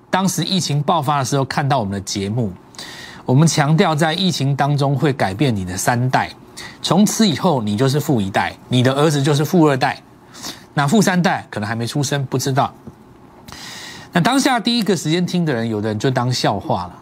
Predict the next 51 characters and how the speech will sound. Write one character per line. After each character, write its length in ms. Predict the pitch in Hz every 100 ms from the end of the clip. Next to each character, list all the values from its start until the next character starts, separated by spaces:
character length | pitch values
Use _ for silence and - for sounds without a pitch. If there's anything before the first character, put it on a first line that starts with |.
| -
有 120 | 117
的 80 | 113
人 120 | 127
就 100 | 127
当 240 | 147 143 139
作 100 | 139
是 120 | 131
话 240 | - 151
术， 260 | 107 135 95 - - -
可 120 | 135
是 100 | 170
有 80 | 131
的 120 | 107
人 100 | 104
真 140 | -
的 100 | 127
相 260 | 107 104 92
信。 220 | - 101 - - - - - - - -
这 160 | - 185
群 160 | 147
人 180 | 135 139
相 240 | 131 147 151
信， 340 | 156 131 127 - - - - - - -
你 100 | 131
们 120 | 127
也 140 | 156 127
可 140 | 135
以 40 | 139
想 220 | 120 104
象 160 | 139
得 60 | 120
出 200 | - 120
来， 260 | 95 87 -
这 140 | -
一 80 | 147
辈 200 | 139 156
子 220 | 123 110
应 220 | 104 127 131
该 180 | 131
都 140 | 127 131
是 120 | 127
我 160 | 101 92
最 280 | - 143
忠 200 | 117 127
心 240 | 123 120 113
的 100 | 104
铁 240 | - 107
杆 220 | 110 104
粉 220 | 101 90 92
丝 220 | 101 90
了， 160 | 82